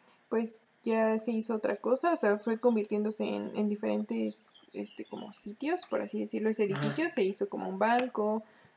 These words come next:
Speaker 1: luego algo para educación para adultos y así, pero, pues, cada vez que pasas por esa calle, en la madrugada, es cuando puedes ver mujeres embarazadas o puedes escuchar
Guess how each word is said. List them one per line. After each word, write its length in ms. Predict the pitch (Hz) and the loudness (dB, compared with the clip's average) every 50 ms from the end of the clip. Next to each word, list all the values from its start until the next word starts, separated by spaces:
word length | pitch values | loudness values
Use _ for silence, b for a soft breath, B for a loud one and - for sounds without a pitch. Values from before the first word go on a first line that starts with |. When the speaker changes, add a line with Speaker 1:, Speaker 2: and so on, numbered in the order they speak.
| _ | _
Speaker 1:
luego 260 | - 214 208 202 202 202 | 2 4 4 4 4 4
algo 220 | 196 190 190 196 | 4 2 0 0
para 220 | 190 185 - 208 | 0 2 2 2
educación 420 | - - - - 208 196 196 202 202 | 0 0 0 -2 -2 -2 0 -2 -2
para 180 | - 202 - | -2 -2 -2
adultos 640 | - 214 226 247 254 247 233 - - - - - - | 0 0 2 2 2 2 0 0 2 2 2 0 -2
y 80 | - | -6
así, 280 | - - - 294 403 - b b b b b b b b _ _ | -6 -4 -4 -4 -4 -4 b b b b b b b b _ _
pero, 840 | - 208 196 196 196 196 196 196 196 196 196 190 196 190 - - - - - _ _ - 208 | 2 4 4 4 4 2 2 2 4 4 2 2 2 0 -2 -4 -6 -12 -20 _ _ -20 -6
pues, 320 | - 98 101 101 - - 214 208 - _ _ _ _ _ _ _ _ _ _ | -2 -2 -2 -2 -2 -6 -10 -12 -12 _ _ _ _ _ _ _ _ _ _
cada 200 | - 220 220 220 | 2 4 4 4
vez 160 | 220 220 220 | 4 2 0
que 100 | - 226 | -2 -4
pasas 260 | - 220 220 220 214 | -2 -2 -2 -2 -2
por 140 | - - 202 | 0 0 0
esa 180 | 208 208 214 220 | 2 0 0 2
calle, 440 | - 254 262 262 285 320 320 - - - - - - | 4 4 4 4 2 -2 -4 -4 -8 -12 -12 -6 -2
en 160 | 214 214 202 | 0 0 2
la 80 | 202 | 2
madrugada, 560 | 202 196 196 196 196 202 202 240 269 311 370 403 - - | 0 0 0 0 0 0 0 0 2 2 0 0 -2 -4
es 140 | 214 220 - | -8 -10 -6
cuando 220 | - 220 208 202 202 | -4 -4 -2 -2 -2
puedes 300 | - 202 202 208 202 202 | 0 0 2 2 2 2
ver 220 | 202 214 233 247 | 0 0 0 0
mujeres 420 | 240 208 202 - 208 202 208 202 | -2 -4 -4 -2 -2 -2 -2 -2
embarazadas 640 | 202 196 202 214 202 202 202 - 226 254 294 311 - - | -4 -4 -4 -4 -4 -6 -6 -4 -2 -2 -2 -2 -2 -4
o 80 | 214 | -2
puedes 240 | 208 - 208 220 214 | 2 2 2 2 2
escuchar 480 | 208 208 - 220 - - 202 202 208 | -2 -6 -8 -12 -8 -4 -2 -2 -2